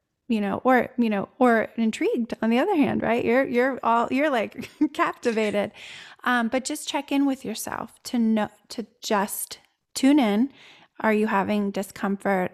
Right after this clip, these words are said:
emotionally or mentally? Did you find yourself distracted? Did you look somewhere else? Did you, are you feeling something in your body that's,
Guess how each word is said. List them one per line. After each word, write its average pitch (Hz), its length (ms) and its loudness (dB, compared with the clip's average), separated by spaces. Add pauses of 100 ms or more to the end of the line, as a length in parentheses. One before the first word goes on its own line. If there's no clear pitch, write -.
emotionally 214 840 2
or 196 140 -4
mentally? 220 480 -2
Did 202 220 -4
you 214 100 -2
find 202 260 -4
yourself 202 360 -6
distracted? 226 760 -2
Did 202 200 -2
you 208 140 -2
look 220 220 -2
somewhere 254 400 2
else? 294 360 2
Did 220 280 -2
you, 220 260 -2 (380)
are 220 100 0
you 220 140 -2
feeling 226 320 0
something 226 380 0
in 214 80 0
your 214 100 0
body 208 380 0
that's, - 400 -4